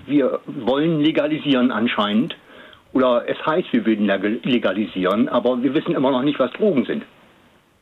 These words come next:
Wie kann das sein? Warum, äh,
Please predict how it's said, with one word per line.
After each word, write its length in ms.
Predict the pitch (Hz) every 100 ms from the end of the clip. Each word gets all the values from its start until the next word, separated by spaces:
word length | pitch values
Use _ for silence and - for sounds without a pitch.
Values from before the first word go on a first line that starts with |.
| _ _ _ _ _ _ _ _ _
Wie 100 | 170
kann 180 | 139 127
das 140 | 117
sein? 320 | 190 175 107 - - - _ _ _ _ _ _ _ _ _ _ _ _ _ -
Warum, 440 | 143 143 160 160
äh, 280 | 170 139 143